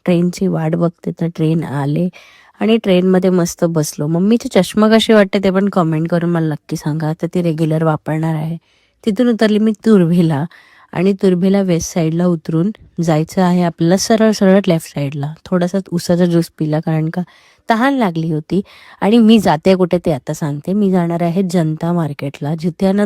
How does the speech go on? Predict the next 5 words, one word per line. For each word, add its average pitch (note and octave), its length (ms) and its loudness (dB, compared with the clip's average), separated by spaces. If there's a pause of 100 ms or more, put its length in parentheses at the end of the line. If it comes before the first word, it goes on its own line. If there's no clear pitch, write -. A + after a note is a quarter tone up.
तुम्हाला F3+ 380 0 (480)
सगळ्या G#3 580 4
वस्तू G#3 480 0
भेटणार F3 520 -2
आहेत. E3+ 260 -2